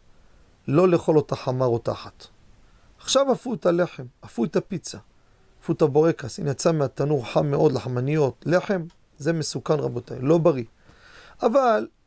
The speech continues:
אם זה לחם שכבר אפוי, יש לי אותו פה, אני אכניס אותו לחימום. הוצאתי מהמקפיא, חיממתי, זה אין בזה בעיה,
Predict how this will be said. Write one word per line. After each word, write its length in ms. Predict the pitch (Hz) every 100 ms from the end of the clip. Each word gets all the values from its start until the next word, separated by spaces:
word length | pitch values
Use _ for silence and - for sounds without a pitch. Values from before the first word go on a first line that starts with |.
| -
אם 100 | 247
זה 140 | 220
לחם 380 | 220 208 202 175
שכבר 380 | - 147 165 151
אפוי, 340 | - 143 135 _ _ _ _ _ _ _ _ _ - _ - -
יש 80 | -
לי 80 | 208
אותו 240 | 175 156
פה, 100 | -
אני 100 | 175
אכניס 160 | 151 165
אותו 120 | -
לחימום. 520 | 151 - 147 151 131 107 - _ - _ _ - _
הוצאתי 300 | - 160 147
מהמקפיא, 580 | 131 123 117 - 175 165
חיממתי, 580 | - 156 143 117 170 -
זה 160 | 147 214
אין 120 | 202
בזה 200 | 170 135
בעיה, 320 | 107 101 -